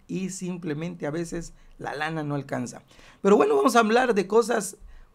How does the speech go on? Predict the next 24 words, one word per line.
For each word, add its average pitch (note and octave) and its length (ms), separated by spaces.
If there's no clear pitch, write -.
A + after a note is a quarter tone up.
bonitas, G3 640
de D#3 140
cosas G3 500
alegres, F#3+ 760
de C#3 120
cosas E3+ 580
que - 80
valen F#3 280
la C#3+ 140
pena F#3 200
hablar, F3 340
como D3+ 260
es E3+ 240
el D3+ 180
fútbol, G3+ 480
el G3 100
deporte E3+ 400
más E3+ 180
bonito E3 340
que E3 80
hay E3+ 80
en D#3+ 140
el C#3+ 80
mundo. A3+ 480